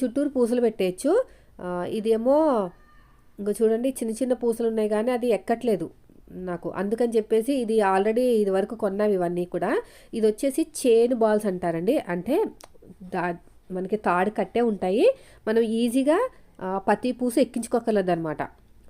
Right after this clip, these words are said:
పూస ఎక్కించుకోకుండా డైరెక్ట్గా తాడు తీయకుండానే పూసలోంచి తీసేసి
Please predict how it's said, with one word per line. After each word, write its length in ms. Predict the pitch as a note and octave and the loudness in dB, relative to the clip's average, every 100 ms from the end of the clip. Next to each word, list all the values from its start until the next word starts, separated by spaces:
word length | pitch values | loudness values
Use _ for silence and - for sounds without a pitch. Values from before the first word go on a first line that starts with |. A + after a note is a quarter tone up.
| - | -4
పూస 180 | A3+ A#3 | -2 2
ఎక్కించుకోకుండా 840 | A#3 A3+ G#3+ A3 A3 G#3+ B3 A#4 C5+ - - | 0 -2 -2 0 0 -2 0 0 -2 -8 -12
డైరెక్ట్గా 640 | F#3+ G3+ G#3 A#3 - B3 A#3+ - - - | -2 2 2 2 0 2 2 0 -12 -2
తాడు 280 | G3+ G3 G#3 | 2 4 2
తీయకుండానే 680 | A3+ A3 A3 A3 G#3 A3 G#4 | 0 -2 0 0 0 2 2
పూసలోంచి 580 | - A3+ A3 A3+ A3 A3+ | 0 -4 -2 0 -2 -2
తీసేసి 600 | A3 G3+ A3 A3 C5 | -6 -2 0 4 4